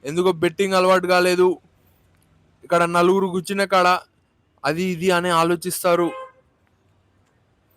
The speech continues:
ఒకరి నుంచి ఒకరికి అలవాటు అయితే కొన్ని, కొంతమంది మనకు చూస్తే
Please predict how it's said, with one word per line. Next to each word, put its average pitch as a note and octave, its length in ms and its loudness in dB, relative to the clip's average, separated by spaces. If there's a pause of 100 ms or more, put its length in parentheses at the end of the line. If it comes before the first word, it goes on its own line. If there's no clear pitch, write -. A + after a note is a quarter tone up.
(160)
ఒకరి F#3+ 380 0 (240)
నుంచి E3+ 320 -4
ఒకరికి F#3 560 0
అలవాటు E3+ 380 2
అయితే E3+ 200 -2
కొన్ని, E3+ 320 -6 (2000)
కొంతమంది F#3+ 540 0 (840)
మనకు E3+ 320 0 (200)
చూస్తే F#3+ 400 -2